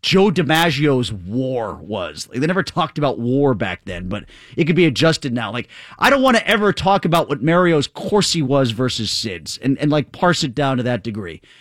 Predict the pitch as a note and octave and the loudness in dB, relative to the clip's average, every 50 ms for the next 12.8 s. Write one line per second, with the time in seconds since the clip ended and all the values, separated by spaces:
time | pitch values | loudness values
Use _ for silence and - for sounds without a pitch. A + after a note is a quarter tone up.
0 | - - - - - - - C#3+ D#3 D#3 D3 C#3+ - - _ - _ _ _ _ | -20 -20 -20 -20 -18 -6 0 2 4 4 4 2 0 -2 _ -20 _ _ _ _
1 | - F#3+ G3+ E3+ G#3 F#3+ - - A3+ A#3+ - - F#3 G3+ G3+ F3 D3 D#3+ E3 E3+ | -2 0 0 2 0 0 2 2 2 2 2 2 4 4 4 4 4 4 2 2
2 | - E3 D3+ C#3 B2+ - _ _ _ _ _ _ _ _ _ - D#3 D#3+ C3 E3 | 4 2 2 2 2 0 _ _ _ _ _ _ _ _ _ -2 0 2 4 4
3 | D#3 C#3 - - - - G3 F#3+ F#3 F3+ D#3 - - D#3 D3 D3+ F3+ F3+ C#3+ - | 2 2 0 0 0 2 2 4 4 2 2 -2 -4 -2 0 2 2 2 0 0
4 | - - F3+ E3+ D3+ C#3+ - - - C3+ E3 F3 - - C#3+ C3 D3 E3 E3+ E3 | 0 2 2 4 4 2 0 -4 -8 -6 -4 -4 -4 -4 -4 -2 0 0 2 2
5 | E3 D#3 D#3 D3+ C#3+ - C3+ C#3+ D3+ D#3 C3+ - - - D#3+ D#3 D3 C3 B2 A#2 | 2 4 4 2 2 0 0 0 0 0 0 -2 -2 0 2 2 2 2 2 0
6 | - - - D#3 F#3 C#4 D#4 D4 C#4+ B3 - - _ _ _ _ _ - D3 D#3+ | -4 -4 -2 2 2 2 4 4 2 0 0 -2 _ _ _ _ _ -2 2 2
7 | F3 E3+ F3+ E3+ D3+ - D3+ D3+ D#3 D3+ C#3 C3 - D#3+ F3 F3+ D#3 D3 C3 A#2+ | 4 4 4 2 2 0 0 2 2 2 2 0 0 0 0 2 2 2 2 0
8 | A#2+ A#2 A#2+ A2+ G#2 - B2 - _ _ _ _ _ _ _ _ _ _ _ _ | 0 -2 -2 -2 -2 -4 -6 -6 _ _ _ _ _ _ _ _ _ _ _ _
9 | - C3+ C#3 A2+ A2+ G#2 - - G#2+ F2 - - - C3+ D#3+ D#3 - A3 F#3 E3+ | -6 -4 -2 0 -2 -2 -4 -4 -6 -6 -6 -8 -4 0 0 2 2 2 2 4
10 | F#3+ F3+ D3+ D#3 - - E3+ E3 D#3+ D3+ C3 A#2 G2+ G2+ C3+ C3 A#2 - C3 A#2+ | 4 4 2 2 2 2 2 4 4 4 2 0 0 0 -2 -2 -2 -2 -2 -4
11 | A2 - - - C#3 B2 - G#2+ G#2+ G2+ G2 F2+ E2+ - _ _ _ _ _ _ | -4 -4 -4 -2 -2 -2 -2 -2 -4 -4 -4 -8 -10 -12 _ _ _ _ _ _
12 | _ _ _ _ _ _ - - A#2 - _ _ - D3+ C#3+ | _ _ _ _ _ _ -12 -12 -12 -12 _ _ -4 -4 -2